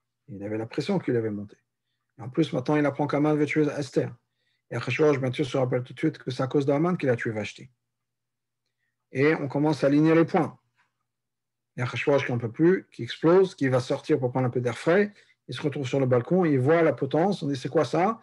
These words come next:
Ah, c'est une potence que Haman a demandé qu'on fasse. Pour qui ? Pour Mordechai. Mordechai, c'est lui qui m'a sauvé ma vie.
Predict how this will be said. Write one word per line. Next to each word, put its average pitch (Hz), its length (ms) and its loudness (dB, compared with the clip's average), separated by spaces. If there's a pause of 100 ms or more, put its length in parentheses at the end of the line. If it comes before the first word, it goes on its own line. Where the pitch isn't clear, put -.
(320)
Ah, 180 140 0
c'est 175 120 -2
une 156 80 0
potence 170 400 0
que 156 240 6
Haman 151 260 4
a 151 60 4
demandé 143 260 2
qu'on 131 120 -2
fasse. 175 320 0
Pour 156 200 -2
qui ? 214 180 -2
Pour 170 140 2
Mordechai. 160 500 2 (760)
Mordechai, 117 420 -4
c'est 127 140 -6
lui 151 100 -2
qui 143 100 -6
m'a 139 120 0
sauvé 135 240 -2
ma 123 160 2
vie. 185 280 2